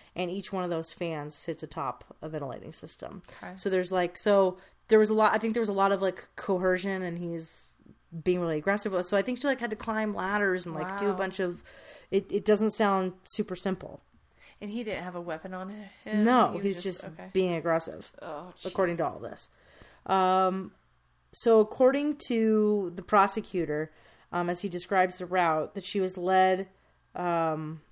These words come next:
Speaker 1: yeah, again, through all these, like, stairwells and stuff. Crimmins is saying that he was drunk and high, that he hit on a woman,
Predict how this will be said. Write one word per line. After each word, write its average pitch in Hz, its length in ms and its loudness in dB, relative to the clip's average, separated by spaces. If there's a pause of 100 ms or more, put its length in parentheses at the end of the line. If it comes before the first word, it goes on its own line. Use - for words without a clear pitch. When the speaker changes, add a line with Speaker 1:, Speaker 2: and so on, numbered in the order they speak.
(140)
Speaker 1:
yeah, 185 220 -2
again, 175 220 -4
through 180 180 0
all 165 80 2
these, 165 200 -4
like, 160 160 -4
stairwells 160 480 -2
and 160 100 -10
stuff. - 260 -6 (600)
Crimmins 277 380 2
is 254 160 -4
saying 196 300 2
that 180 180 -2
he 202 160 -4
was 180 220 0
drunk 208 320 0
and 254 100 -4
high, 175 520 2
that 160 100 -8
he 165 60 -6
hit 185 200 -2
on 208 140 2
a 240 80 2
woman, 185 480 0